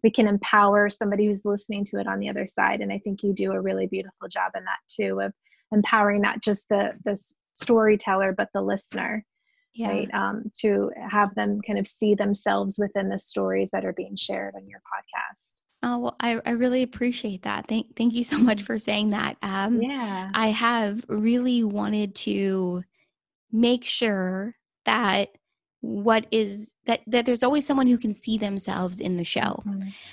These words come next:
Speaker 1: Yeah.
Speaker 2: Um, and I, and I will admit there's more work to be done in greater diversifying, um, guests and features, and, and I'm really excited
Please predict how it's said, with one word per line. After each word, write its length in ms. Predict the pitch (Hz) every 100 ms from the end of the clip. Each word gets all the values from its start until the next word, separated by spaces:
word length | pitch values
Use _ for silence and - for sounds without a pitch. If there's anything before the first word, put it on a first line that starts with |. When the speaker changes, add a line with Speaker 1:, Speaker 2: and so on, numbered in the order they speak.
| - -
Speaker 1:
Yeah. 300 | 214 208 196
Speaker 2:
Um, 220 | 202 208 -
and 120 | 254
I, 120 | 254 -
and 120 | 269
I 60 | 302
will 140 | 302
admit 220 | 294 262
there's 220 | 254 247
more 220 | 226 220 214
work 180 | 208 -
to 120 | 226
be 100 | 214
done 380 | 190 185 214 262
in 560 | - 214 196 196 196 - _
greater 380 | - 208 208 202
diversifying, 1040 | 196 185 185 185 - 190 190 185 185 185 -
um, 480 | - - 107 214 220 _ _ _ _ _ _ _ - 208
guests 380 | 240 240 - -
and 280 | - 180 175
features, 680 | - 254 247 233 214 202 196
and, 320 | 196 185 185 - - _ -
and 200 | 196 196
I'm 360 | 190 190 185
really 360 | 196 214 220 214
excited 460 | - - 190 190